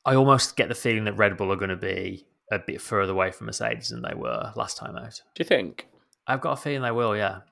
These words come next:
Speaker 1: We're dipping into
Speaker 2: Interesting.
Speaker 1: predictions territory here, but
Speaker 2: Yeah, I mean, I, I think Verstappen,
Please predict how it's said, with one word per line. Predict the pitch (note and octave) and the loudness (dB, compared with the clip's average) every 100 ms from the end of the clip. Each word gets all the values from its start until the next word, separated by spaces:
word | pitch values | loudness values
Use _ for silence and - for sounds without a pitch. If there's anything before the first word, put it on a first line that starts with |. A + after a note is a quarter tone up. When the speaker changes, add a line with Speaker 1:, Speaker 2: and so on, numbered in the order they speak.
| _ _ _ _ _ _ _ - | _ _ _ _ _ _ _ -6
Speaker 1:
We're | A#2 | 0
dipping | B2+ C3 | 0 2
into | A#2 | 0
Speaker 2:
Interesting. | A2 | 2
Speaker 1:
predictions | A2 G2 G2+ G2 | 2 2 -4 0
territory | G2 G2+ - E2+ | 2 0 -4 -4
here, | F#2 F#2+ | -2 -2
but | G2 - - - | -2 -6 -8 0
Speaker 2:
Yeah, | B2 A2+ A2+ A#2 | 6 10 10 10
I | C#3+ | 10
mean, | D#3 D#3 | 8 6
I, | - - - | 0 -2 2
I | C#3 | 4
think | - E3+ C#3 | 8 8 8
Verstappen, | C#3 - C3+ - A#2 A2 G#2+ | 4 6 4 6 4 4 0